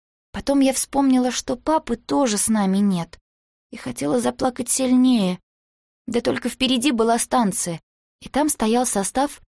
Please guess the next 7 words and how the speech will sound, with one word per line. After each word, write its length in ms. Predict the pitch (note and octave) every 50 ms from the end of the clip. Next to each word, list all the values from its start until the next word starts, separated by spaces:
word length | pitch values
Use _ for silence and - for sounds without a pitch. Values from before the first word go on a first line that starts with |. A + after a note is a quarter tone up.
| _ _ _ _ -
с 140 | - - A3
огромными 600 | G#3+ G#3 F#3 G#3 B3 C4 B3 A#3+ A3+ A3+ A3 G#3+
вагонами. 720 | G3+ A3 A3 A3 G3+ G3+ F#3+ F3+ D3+ D3 C#3+ C#3 F#3 - _ _ _ _ _ _ _ _ _ _ _ _ _ _ _ _ _ _ _ _ _
Поезда 340 | - A#3+ C#4 D4 C4 B3+ C#4+
я 120 | C4+ C#4+
почему-то 540 | C#4 - A#3+ - - C4 C#4 C#4+ C#4 - D4+
испугалась 720 | C#4 - - - E4 C#4+ D4 D4+ A#3+ G3 F3+ E3+ - -